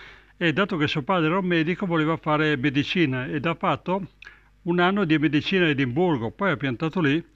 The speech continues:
perché non, assolutamente non voleva andare avanti. Sempre perché ha assistito a un'operazione di un ragazzino che allora non c'era anestesia,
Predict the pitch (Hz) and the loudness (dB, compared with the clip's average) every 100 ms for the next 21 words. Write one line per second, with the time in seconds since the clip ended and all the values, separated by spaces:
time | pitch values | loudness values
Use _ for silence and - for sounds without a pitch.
0 | - - - _ 151 - 151 143 135 131 | -20 -20 -20 _ -10 -2 0 2 2 2
1 | 127 123 156 139 113 151 127 160 147 151 | 0 0 2 2 -2 -4 -4 -2 -2 0
2 | 147 151 147 123 135 135 131 135 131 127 | 0 -2 -4 -2 -2 -2 -2 -2 -2 -2
3 | 120 - 113 - - - - _ _ _ | -4 -6 -10 -12 -20 -20 -20 _ _ _
4 | - 208 202 151 151 160 - 170 170 202 | -2 2 2 2 -2 -4 -2 0 0 -2
5 | - - 160 - 165 - 185 175 156 151 | -10 -10 -8 -4 -4 0 -2 -2 -2 -2
6 | 143 170 151 - 170 170 160 147 139 143 | -2 -4 -4 -2 -2 0 0 -2 -2 -2
7 | 147 - 165 147 165 175 _ - - - | -4 0 0 2 0 -2 _ -20 -20 -20
8 | - _ _ 170 160 185 165 - 185 175 | -20 _ _ -2 0 2 2 2 0 4
9 | 151 131 143 120 127 117 | 2 0 -2 -2 -2 -4